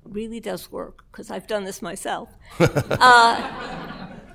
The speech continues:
Speaker 1: and as enterprising as reporters can be, they never saw the trick to it. Uh, it,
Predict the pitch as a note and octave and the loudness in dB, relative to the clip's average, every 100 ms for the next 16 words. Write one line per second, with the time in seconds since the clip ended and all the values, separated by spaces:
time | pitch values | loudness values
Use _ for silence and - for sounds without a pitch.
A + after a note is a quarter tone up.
0 | - - A#3+ A#3 A3+ C4 B3 D#4 - A#3 | -20 0 4 4 2 0 0 -2 0 0
1 | G#3 G#3 G#3 G3+ - G#3 - G#3+ F#3 F#3 | 0 -4 -6 -6 -6 -8 -6 -6 -6 -10
2 | - - F#3+ F#3+ A3 F#3+ F#3 - _ _ | -12 -12 -10 -8 -6 -8 -10 -16 _ _
3 | _ - G3+ G3+ F#3+ F#3 A#3 F#3+ - - | _ -6 -2 -2 -2 -4 -2 -2 -4 -6
4 | D#4+ - - F3 F3 G3+ - _ _ _ | -6 -6 -6 -6 -6 -10 -16 _ _ _
5 | _ _ _ B3 A#3 A3 - - _ _ | _ _ _ 6 6 4 0 -10 _ _
6 | _ _ _ _ _ - B3 | _ _ _ _ _ -10 -10